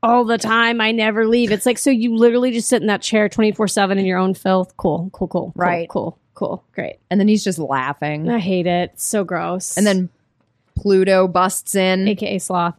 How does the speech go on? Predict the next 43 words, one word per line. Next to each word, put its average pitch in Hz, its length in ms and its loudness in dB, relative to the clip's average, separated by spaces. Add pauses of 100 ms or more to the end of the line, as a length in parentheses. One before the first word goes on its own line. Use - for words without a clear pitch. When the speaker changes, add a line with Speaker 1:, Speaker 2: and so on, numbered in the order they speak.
Speaker 2:
Literally. 220 720 4
Speaker 1:
Literally, 220 400 4
yeah. 196 220 4
Through 240 200 0
the 247 100 2
door. 226 200 2
I'm 285 120 2
like, 311 200 0
"You 269 220 0
couldn't 349 180 4
use 359 180 6
the 320 80 2
front 330 280 2
door? 339 480 4
Speaker 2:
<laughs> 302 160 2
Speaker 1:
You 294 100 4
guys 381 200 2
already 440 200 4
don't 311 220 2
have 285 120 2
a 262 60 2
place 254 300 0
to 240 80 2
live, 208 220 2
really. 175 280 0
So, 208 160 -2
like, 196 180 2
could 214 140 -2
you 233 100 0
just 214 220 0
not?" 214 400 4
Speaker 2:
Just - 180 -6
always 214 320 4
replacing 196 840 0
<laughs> - 20 -20
doors - 300 -4
Speaker 1:
Oh 208 140 2
my 180 120 -2
Speaker 2:
and 185 140 0
walls 175 400 2
Speaker 1:
God. 180 120 0
Speaker 2:
and 190 100 -4
shit. 220 260 0